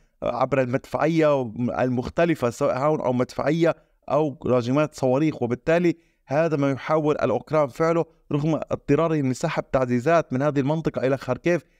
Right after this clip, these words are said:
إلا أنهم أبقوا كثير من المجموعات في هذا الاتجاه، وتحاول الصمود قدر الإمكان وتأخير تقدم القوات الروسية أو استنزافها إن استطاعت.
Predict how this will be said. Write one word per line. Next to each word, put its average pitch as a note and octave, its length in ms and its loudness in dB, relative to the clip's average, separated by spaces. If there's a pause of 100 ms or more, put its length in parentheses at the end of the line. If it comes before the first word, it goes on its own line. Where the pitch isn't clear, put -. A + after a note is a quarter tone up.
(160)
إلا C#3+ 180 0
أنهم D#3 200 0
أبقوا D3 460 -2
كثير C#3+ 540 0
من C3 120 2
المجموعات B2+ 600 0
في C#3 100 0
هذا C3 120 2
الاتجاه، B2+ 500 0 (320)
وتحاول D3+ 720 0 (360)
الصمود D3 580 0 (100)
قدر C#3+ 280 0
الإمكان C#3 600 -2 (260)
وتأخير C#3 520 0
تقدم C3+ 440 -2
القوات C3 540 0
الروسية C3+ 540 0 (280)
أو C#3+ 140 2
استنزافها C3+ 800 -2
إن A#2+ 60 0
استطاعت. A#2+ 640 0